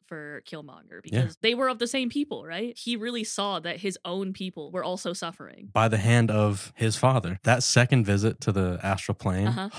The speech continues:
Speaker 2: Oh, man.
Speaker 1: Imagine having to talk to your own father like that.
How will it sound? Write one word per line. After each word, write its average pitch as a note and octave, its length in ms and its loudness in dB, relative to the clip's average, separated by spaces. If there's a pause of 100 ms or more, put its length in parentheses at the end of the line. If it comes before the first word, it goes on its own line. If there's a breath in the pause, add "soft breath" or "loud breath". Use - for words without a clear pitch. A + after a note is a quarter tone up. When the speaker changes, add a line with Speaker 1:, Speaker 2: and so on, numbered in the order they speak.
(120)
Speaker 2:
Oh, G2 220 4
man. E2+ 420 -4 (260)
Speaker 1:
Imagine F4+ 260 2
having B3 280 -2
to D4 80 -10
talk C4+ 240 -6
to G3 100 -6
your - 60 -4
own E3+ 160 -10
father D#3 300 -14
like E3 180 -16
that. F#3 260 -14